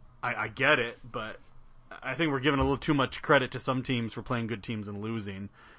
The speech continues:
while Mount Carmel hasn't really played a lot of good teams and beaten everybody. But enjoyed Pekin. Uh, they got a lot of season ticket holders that stuck around till ten P M.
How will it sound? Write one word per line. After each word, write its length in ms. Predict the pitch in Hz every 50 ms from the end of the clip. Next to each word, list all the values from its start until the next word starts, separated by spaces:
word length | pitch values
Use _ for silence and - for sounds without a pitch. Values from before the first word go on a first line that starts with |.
| - _ -
while 300 | 110 107 104 107 107 101
Mount 260 | 104 107 104 101 -
Carmel 460 | - 123 110 110 104 101 101 98 95
hasn't 300 | 98 113 110 101 104 -
really 180 | - 104 98 95
played 200 | - 107 104 101
a 40 | 98
lot 160 | 98 95 95
of 60 | 92
good 180 | 101 95 95 -
teams 420 | 107 101 92 - 120 - - - -
and 120 | 117 -
beaten 220 | 98 110 87 - 101
everybody. 440 | 98 95 95 95 92 92 95 104
But 160 | 101 98 - - _ _ _ _ - - - - - - - - - - - - - - _ _ - - _ -
enjoyed 340 | 127 135 190 214 208 165
Pekin. 360 | - 208 214 - 202 196 196 - - - -
Uh, 180 | - 139 139 139
they 100 | 139 143
got 100 | 143 143
a 40 | 139
lot 180 | 139 147 151
of 180 | 147 139 135 123
season 220 | - 175 147 147
ticket 220 | 127 180 175 160 156
holders 320 | 143 120 104 107 107 104
that 100 | 104 98
stuck 240 | - - 151 - -
around 220 | 135 139 143 143
till 100 | 123 113
ten 300 | - - 151 135 135 127
P 180 | 131 - 131 127
M. 280 | 135 143 127 107 95